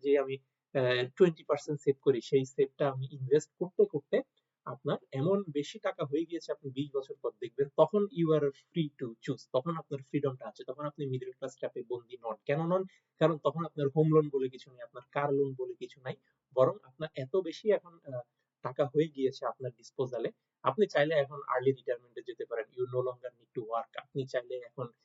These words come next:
চাকরি ছেড়ে একটা স্টার্টআপ শুরু করতে পারেন বা বিজনেস শুরু করতে পারেন, কারণ সেই ধরনের ঝুঁকি নেয়ার মতো আর্থিক সক্ষমতা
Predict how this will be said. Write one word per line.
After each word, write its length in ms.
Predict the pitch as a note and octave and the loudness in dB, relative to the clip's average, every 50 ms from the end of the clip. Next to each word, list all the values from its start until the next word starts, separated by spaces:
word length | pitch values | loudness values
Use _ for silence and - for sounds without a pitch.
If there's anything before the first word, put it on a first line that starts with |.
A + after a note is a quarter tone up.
| _ _ - | _ _ -8
চাকরি 240 | B2+ - - C#3+ B2+ C3+ | -8 -6 -4 -6 -6 -6
ছেড়ে 160 | - B2 - A#2 A#2 | -8 -10 -10 -10 -14
একটা 160 | - _ - A#2 A2+ - | -8 _ -8 -8 -8 -4
স্টার্টআপ 280 | - C#3 B2+ - C3 - - | -4 -4 -4 -4 -8 -8 -8
শুরু 140 | C3+ B2+ A#2+ A2+ | -6 -6 -6 -10
করতে 180 | _ _ - A#2 A2+ | _ _ -6 -4 -4
পারেন 160 | A#2 A#2 A#2 A2+ | -4 -6 -8 -10
বা 60 | A2+ - - | -14 -14 -14
বিজনেস 280 | B2 - B2 A#2+ - - - | -18 -20 -20 -20 -20 -10 -8
শুরু 160 | D3 C3 B2 - | -6 -6 -6 -8
করতে 180 | B2 - _ A#2 - | -10 -10 _ -8 -8
পারেন, 160 | A#2 A2+ - - | -8 -8 -4 -4
কারণ 160 | - B2 B2 - - - | -4 -4 -4 -6 -12 -2
সেই 200 | - D#3+ D#3 E3 D3 | 2 2 4 4 2
ধরনের 280 | C#3+ D#3+ D#3+ D#3+ D#3 C#3+ - | -2 -4 -4 -4 -6 -8 -6
ঝুঁকি 260 | - D#3 D3 - E3+ D#3+ D3+ | -6 -8 -6 -4 -4 -2 0
নেয়ার 220 | D3 D3 D3 C#3+ C#3 C#3 | 2 2 2 2 0 -4
মতো 140 | C3+ - C3 C3 C3 | -4 -4 -4 -4 -4
আর্থিক 260 | - _ - C3+ - - - | -6 _ -8 -8 -8 -8 -10
সক্ষমতা 480 | C3 - _ - C3+ B2+ - - A#2+ | -12 -12 _ -12 -12 -12 -8 -8 -8